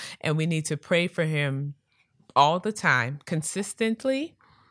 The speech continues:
um, and currently, because he, whatever he does impacts millions of people, but it's not all clicking. And, um, we need to make sure that we can do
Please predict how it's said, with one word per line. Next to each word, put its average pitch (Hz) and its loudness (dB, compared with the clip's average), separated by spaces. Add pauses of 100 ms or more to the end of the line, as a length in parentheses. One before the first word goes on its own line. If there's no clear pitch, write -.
(420)
um, 151 2
and 151 0
currently, 160 -4
because 151 -4
he, - -20
whatever 175 0
he 185 -2
does 151 0
impacts 147 -6
millions 147 -4
of 143 -8
people, 190 -6 (380)
but 165 0 (400)
it's - -4
not 180 2
all 139 2
clicking. - -8 (520)
And, 139 2 (200)
um, 123 -2 (460)
we 151 0
need 147 0
to 135 -4
make 131 -4
sure 135 -6
that 135 -6
we 139 -6
can 131 -6
do 127 -6